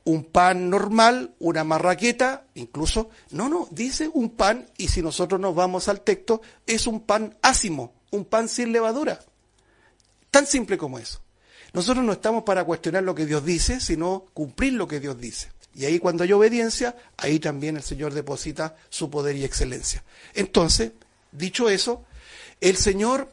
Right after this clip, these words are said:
a través de Moisés, establece este vínculo de comunicación con un santuario que está ubicado en medio de las tribus de Israel, que se muestra muy bien en ese, en ese cuadro que después,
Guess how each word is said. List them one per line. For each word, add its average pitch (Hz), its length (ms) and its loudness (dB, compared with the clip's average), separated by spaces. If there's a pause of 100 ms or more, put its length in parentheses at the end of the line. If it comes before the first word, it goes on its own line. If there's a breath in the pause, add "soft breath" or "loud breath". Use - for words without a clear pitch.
a 165 120 0
través 185 260 -2
de 185 100 0
Moisés, 160 580 -4 (320 loud breath)
establece 170 640 0
este 165 200 -4
vínculo 185 480 -2
de 160 140 -2
comunicación 156 800 -2
con 160 260 -4
un 180 120 0
santuario 147 960 -4 (120)
que 147 100 -6
está 240 520 0
ubicado 208 720 0
en 139 300 -6
medio 254 380 -2
de 214 100 4
las 175 200 0
tribus 196 520 -2
de 170 80 2
Israel, 139 580 -4 (720 soft breath)
que 147 220 -4
se 147 160 -6
muestra 160 300 -2
muy 143 160 -2
bien 165 160 2
en 151 80 0
ese, 135 460 -4
en 127 140 -8
ese 135 220 -4
cuadro 165 320 2
que 139 140 -2
después, 170 400 -4